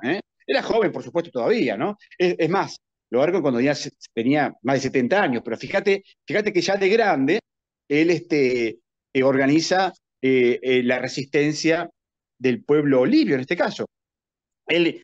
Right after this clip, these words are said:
decíamos, vivió, eh, en la extrema pobreza, ¿no? En su juventud, que ya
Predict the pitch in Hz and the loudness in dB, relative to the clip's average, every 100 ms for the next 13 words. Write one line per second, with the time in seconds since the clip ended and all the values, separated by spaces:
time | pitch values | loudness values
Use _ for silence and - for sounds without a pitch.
0 | - 135 139 151 117 104 101 - _ - | -2 -2 2 0 0 -4 -8 -14 _ -4
1 | 131 123 151 175 160 123 - _ _ 120 | -2 2 4 4 4 2 -4 _ _ 0
2 | 117 - 123 120 - 160 156 139 120 107 | 0 2 0 0 0 0 2 0 0 -4
3 | 98 - 127 160 131 104 104 127 - - | -4 -2 2 2 0 -2 -4 -4 -4 -6
4 | 107 113 170 - - _ 214 214 294 | -4 0 0 0 -6 _ -2 0 -2